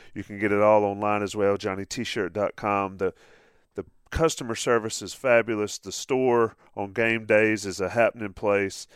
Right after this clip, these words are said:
Inside subscribers get ten percent off their online orders and in-store orders.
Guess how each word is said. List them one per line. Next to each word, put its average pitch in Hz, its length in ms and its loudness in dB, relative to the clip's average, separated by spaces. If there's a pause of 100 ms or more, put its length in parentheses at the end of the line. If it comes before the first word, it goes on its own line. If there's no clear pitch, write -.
(300)
Inside 127 380 2
subscribers 110 640 -2
get 113 300 -2
ten 147 240 -2
percent 139 360 -4
off 117 220 2
their 104 200 2
online 110 440 0
orders 110 480 0
and 135 220 2
in-store 143 600 0
orders. 101 540 0